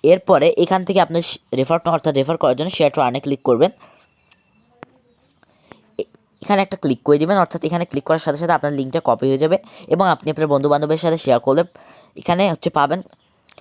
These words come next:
রেফার কমিশন, অর্থাৎ ডিপোজিট কমিশন পাবেন হচ্ছে পাঁচ পার্সেন্ট এবং ট্যাক্স কমিশন পাবেন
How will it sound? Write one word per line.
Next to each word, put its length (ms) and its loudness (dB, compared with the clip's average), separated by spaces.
রেফার 220 0
কমিশন, 400 -2
অর্থাৎ 240 -2
ডিপোজিট 460 -4
কমিশন 360 -2
পাবেন 220 -2
হচ্ছে 160 -6
পাঁচ 280 0
পার্সেন্ট 360 -2
এবং 200 -4
ট্যাক্স 260 -6
কমিশন 320 -8
পাবেন 200 -4